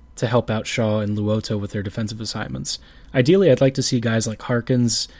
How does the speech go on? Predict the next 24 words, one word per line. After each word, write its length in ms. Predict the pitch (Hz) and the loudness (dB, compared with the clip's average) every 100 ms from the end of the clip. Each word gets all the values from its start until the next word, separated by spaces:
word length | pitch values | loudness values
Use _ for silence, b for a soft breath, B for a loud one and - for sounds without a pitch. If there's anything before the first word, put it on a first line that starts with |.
| B B | B B
and 280 | - 120 110 | 0 2 4
maybe 200 | 113 113 | 2 0
Chibisov 500 | - 117 117 123 113 | -2 -4 0 0 0
get 140 | - 117 | -2 -2
a 40 | |
shot, 360 | - 131 123 - | 0 0 -2 -4
but 100 | 107 | -4
I 80 | |
don't 200 | 107 113 | -2 -2
think 200 | 113 113 | -4 -8
that 120 | - - | -10 -8
either 240 | 165 135 | 0 2
of 120 | 123 107 | 2 0
them 240 | 113 104 b b - | -2 -2 b b -8
play 220 | - 123 | 0 2
a 40 | |
style 320 | 113 120 117 113 | 2 0 0 0
of 120 | 107 | -2
game 200 | 120 113 | -2 -2
that 120 | 110 | -2
Maurice 320 | 113 120 113 | -4 -4 -4
really 160 | 123 104 | -4 -8
cares 320 | - 110 104 | -6 -6 -6
for. 300 | - 120 139 | -8 -10 -10